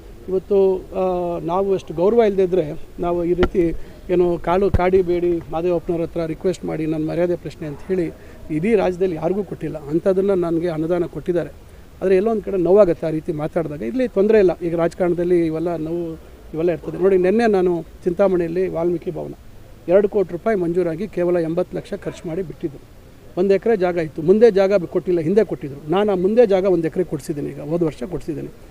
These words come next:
ಅದಕ್ಕೆ ಹೆಚ್ಚುವರಿ ಅನುದಾನ, ಬರೀ ಇನ್ನೂರು ಜನ ಆಸನ ಇರ್ತಕ್ಕಂಥದ್ದಕ್ಕೆ ಈಗ ನಾನು ನಾನ್ನೂರು ಜನ ಆಸನ ಉಳ್ಳ ಒಳ್ಳೆ ಸುಸಜ್ಜಿತವಾದಂಥ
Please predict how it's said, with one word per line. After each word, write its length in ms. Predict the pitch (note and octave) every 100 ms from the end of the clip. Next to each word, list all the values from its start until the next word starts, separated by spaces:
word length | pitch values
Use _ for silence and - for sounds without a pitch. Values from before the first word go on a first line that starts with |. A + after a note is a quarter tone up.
| - -
ಅದಕ್ಕೆ 300 | F#3+ B3 B3+
ಹೆಚ್ಚುವರಿ 340 | G#3+ G#3+ G#3
ಅನುದಾನ, 340 | F#3+ E3+ E3+ D#3+ - D#3
ಬರೀ 180 | A3+
ಇನ್ನೂರು 280 | A3 A#3 B3+
ಜನ 160 | G#3+ A3
ಆಸನ 300 | F#3 F3 G3
ಇರ್ತಕ್ಕಂಥದ್ದಕ್ಕೆ 840 | F3 E3 E3 D3 D#3 C#3+ - G#3+ - - - F#3+
ಈಗ 120 | F#3
ನಾನು 280 | F#3 F3+ A3
ನಾನ್ನೂರು 400 | F3 G3 B3 G3+
ಜನ 160 | G3
ಆಸನ 320 | F3 E3 F3+
ಉಳ್ಳ 180 | D#3+ D#3
ಒಳ್ಳೆ 240 | G3 D#3+ D#3+
ಸುಸಜ್ಜಿತವಾದಂಥ 840 | E3+ - F#3 F#3+ E3+ D3+ D3+ C#3